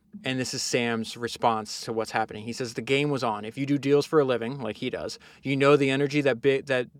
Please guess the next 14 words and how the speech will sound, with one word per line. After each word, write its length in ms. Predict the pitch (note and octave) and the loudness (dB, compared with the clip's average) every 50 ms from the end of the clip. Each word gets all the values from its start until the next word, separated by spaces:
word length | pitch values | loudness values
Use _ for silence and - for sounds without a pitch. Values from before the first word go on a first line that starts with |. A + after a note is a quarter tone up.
| - - | -10 -4
a 160 | - C#3+ C3+ | -2 -2 0
big 240 | B2+ C#3+ C#3 C3 B2 | 2 4 2 2 2
deal 240 | - C3 C3 B2+ | 2 2 2 2
generates. 440 | A#2 - C3 A#2 A#2 G#2+ G#2 G#2+ - - | 2 0 -2 -2 -2 -4 -8 -10 -12 -14
It's 160 | B2+ - - | -12 -10 -10
intoxicating. 720 | C#3 C#3 - - C#3+ D3 - - - - B2+ A2 G#2+ G#2+ | -10 -4 0 2 2 2 0 -2 -8 -8 -8 -8 -8 -8
The 160 | A#2 A#2+ B2+ | -6 -2 0
air 120 | C3+ D3 D3 | 2 2 0
crackles 540 | - - - D3 C#3 C#3 - - D#3 C#3 - | 0 2 4 4 4 4 4 2 0 2 0
with 80 | C3 | -2
the 140 | - B2+ B2+ | -4 -2 -2
energy 320 | B2+ B2+ C3 B2+ C3+ C#3 | -2 -2 -2 -2 -2 0
of 80 | C3 A#2+ | 0 0
anticipation. 720 | C3 B2+ A#2 - C#3 - - - B2 A#2 A2+ - G#2 A2 | -2 -4 -6 -8 -10 -10 -6 -4 -4 -4 -4 -6 -10 -12